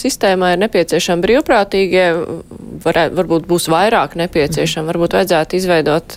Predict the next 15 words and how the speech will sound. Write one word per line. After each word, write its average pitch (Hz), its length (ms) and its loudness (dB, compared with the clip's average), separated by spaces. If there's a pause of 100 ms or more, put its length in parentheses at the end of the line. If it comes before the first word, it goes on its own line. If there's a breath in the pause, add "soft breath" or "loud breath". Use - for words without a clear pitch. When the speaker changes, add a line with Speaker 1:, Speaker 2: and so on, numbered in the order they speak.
Speaker 1:
ministrijas 170 520 -2
mājaslapā 165 580 0
platformu, 240 640 0
kur - 160 -4
pieteikties 170 600 0
ne 175 160 2
tikai 254 320 0
mediķiem, 247 560 0
kas - 260 -8
var 180 120 2
palīdzēt 170 500 2
slimnīcās, 220 640 0
bet 190 160 -4
arī 285 140 2
brīvprātīgajiem, 156 1040 0